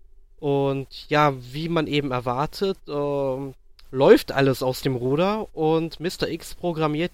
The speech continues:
die acht stärksten Roboter um und will die Welt erobern. Hm, das Ziel kennen wir ja irgendwoher. Und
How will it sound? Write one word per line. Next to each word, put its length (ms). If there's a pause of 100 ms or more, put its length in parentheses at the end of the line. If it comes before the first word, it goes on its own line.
die 140
acht 220
stärksten 480
Roboter 400
um 280 (440)
und 340
will 260
die 360
Welt 380
erobern. 680 (120)
Hm, 260 (340)
das 220
Ziel 200
kennen 300
wir 80
ja 140
irgendwoher. 760 (800)
Und 380